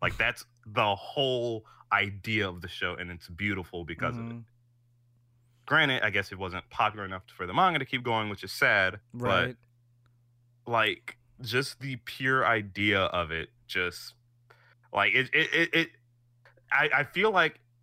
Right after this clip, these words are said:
Speaker 1: it in itself should be a historic anime for being so bold to just be like, "No, it's not just a trope to be stuck on. It is the, it is the point."
Speaker 2: Right, like, it's, I, I feel the same way when it came to when Ichigo Reviewers came out. Like, it's,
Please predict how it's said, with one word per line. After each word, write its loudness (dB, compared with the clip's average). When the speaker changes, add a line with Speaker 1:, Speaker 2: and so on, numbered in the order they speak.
Speaker 1:
it 0
in -4
itself -2
should -10
be 0
a -2
historic -4
anime -2
for -10
being -4
so -8
bold -4
to -12
just -12
be -2
like, -4
"No, 2
it's -6
not 4
just -2
a 2
trope -2
to -6
be -6
stuck -2
on. 0
It -2
is 4
the, 0
it 4
is 0
the -8
point." -12
Speaker 2:
Right, 0
like, -6
it's, -8
I, -2
I 2
feel 2
the 2
same 2
way 4
when 2
it -2
came -2
to -4
when -2
Ichigo -4
Reviewers 0
came -2
out. -4
Like, -6
it's, -4